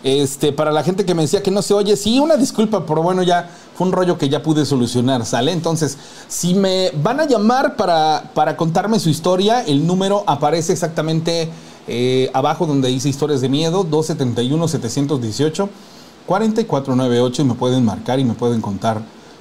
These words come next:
su historia, ¿sale? Saludos a Van Salinas, a Miguel Marín de Ciudad Juárez,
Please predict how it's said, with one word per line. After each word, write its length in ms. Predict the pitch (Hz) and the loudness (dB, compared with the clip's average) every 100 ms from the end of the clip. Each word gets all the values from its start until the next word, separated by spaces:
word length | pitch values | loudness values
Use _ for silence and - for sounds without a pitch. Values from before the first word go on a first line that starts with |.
| - | -8
su 140 | 123 | -4
historia, 440 | 117 - 107 95 | -2 -2 -4 -4
¿sale? 360 | 90 123 170 226 | -4 0 2 2
Saludos 320 | 233 170 170 | 2 0 2
a 60 | 160 | 0
Van 200 | 160 175 | 0 0
Salinas, 640 | 151 151 196 226 247 - - - - - | 0 0 2 2 -2 -8 -14 -20 -20 -6
a 260 | - 127 131 | 0 2 2
Miguel 420 | 135 151 160 170 135 | 2 2 2 2 0
Marín 640 | 143 147 151 190 185 160 | 0 2 2 2 2 2
de 100 | 131 | 2
Ciudad 260 | 117 131 147 | 2 0 0
Juárez, 720 | 147 151 156 139 - - - | 0 0 2 0 -2 -8 -12